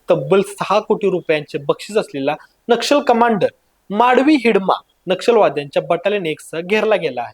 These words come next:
त्याच्यासोबत बटालियन एक चा कमांडर देवा बरसो सुक्का आणि नक्षलवाद्यांसाठी शस्त्रांसह सर्व आवश्यक वस्तूंची सप्लाय चेन सतत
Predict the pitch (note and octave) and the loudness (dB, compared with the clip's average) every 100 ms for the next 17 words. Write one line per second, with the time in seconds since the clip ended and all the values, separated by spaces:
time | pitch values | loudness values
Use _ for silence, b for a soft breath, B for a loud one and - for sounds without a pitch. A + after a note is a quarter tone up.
0 | - C4 C4 E4 C#4+ G#3 A#3+ G3+ F3+ G3 | 0 2 2 2 2 4 2 2 0 0
1 | G3 G3+ G3+ F3+ - F#3 - A#3 C4 G#3 | 0 -2 -4 -4 -4 -4 0 2 2 0
2 | - - _ - D#3 A3 B3+ C#4 G3+ F#3 | -4 -8 _ -8 2 4 4 2 0 -4
3 | G3+ - C#4 - C3 G#2+ - C3 C#3 D3+ | -6 -6 -8 -4 -4 -4 -8 -14 -10 -10
4 | - G#3+ E3 D3 C#3+ C#3+ E3 - F#3 A#3 | -4 0 0 -2 -12 -14 -8 -6 -4 -2
5 | C4 B3+ C#3 - _ _ - C#4 D4 C#4+ | -2 -2 -6 -6 _ _ -2 0 4 4
6 | A#3 A3+ - B3+ A3 - G3 F#3 G#3+ - | 2 0 -6 -6 -6 -8 -14 -14 -10 -6
7 | F#3+ A3 G3+ D3+ D#3+ - E3+ F3+ | -4 -4 -4 -6 -12 -14 -12 -14